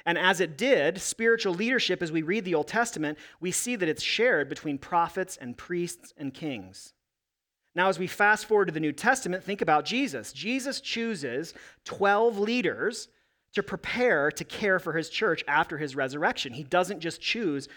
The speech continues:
one. He doesn't just take Peter under his, thank God, just take Peter under his wing. If you know anything about Peter, that would have been a scary situation. He doesn't just take Peter, he has twelve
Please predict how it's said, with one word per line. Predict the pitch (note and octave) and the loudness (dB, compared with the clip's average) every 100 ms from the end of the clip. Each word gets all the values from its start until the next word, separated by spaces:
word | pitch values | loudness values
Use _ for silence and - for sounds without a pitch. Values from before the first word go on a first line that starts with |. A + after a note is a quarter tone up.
| - _ | -20 _
one. | F3+ A3 A#2 | 0 2 0
He | D3 | -6
doesn't | C3+ F3 F#3+ A3 | 2 2 2 -2
just | F#3 - | -4 -4
take | F3+ D#3 - | -4 -4 -4
Peter | A3+ C4 E3 | -2 0 0
under | C#3+ C#3 | 0 -2
his, | C#3+ | -4
thank | C3+ C#3 B2+ | -6 -8 -2
God, | C#3+ B2 A#2 C#3+ - - _ | 0 0 -4 -10 -20 -20 _
just | - G#3 - | 0 0 2
take | G3+ - | 0 2
Peter | A#3+ C4+ F3 D#3 | 2 4 4 4
under | E3+ F3 E3+ | 2 2 2
his | D#3+ | 0
wing. | D#3 A#3 D#3 D#3 A#3+ | 0 0 0 -2 -6
If | F#3 | -6
you | E3+ | -4
know | E3+ | -2
anything | F3 E3 | -2 0
about | D#3+ D3 | 2 2
Peter, | - F3+ D3+ | 0 -2 0
that | C#3+ | 0
would | D3 | -2
have | |
been | C#3+ C3+ B2 - _ _ | -2 -4 -6 -14 _ _
a | |
scary | - - E3 D3+ | -20 -6 0 0
situation. | C#3+ C#3+ C#3 B2 A#2+ D3+ G3 - _ _ _ _ _ _ _ | -2 -4 -2 -2 -2 -6 -8 -14 _ _ _ _ _ _ _
He | E3+ | -2
doesn't | D#3 B3+ C#4+ | 2 2 2
just | A3 - | 0 0
take | F3 C#3+ - | -2 -2 -4
Peter, | C#3 D#3 | -2 0
he | F#3+ | 2
has | G3+ F#3+ | 2 2
twelve | - - A3+ C#4 D3 G#2+ - | -2 -2 0 2 0 -4 -12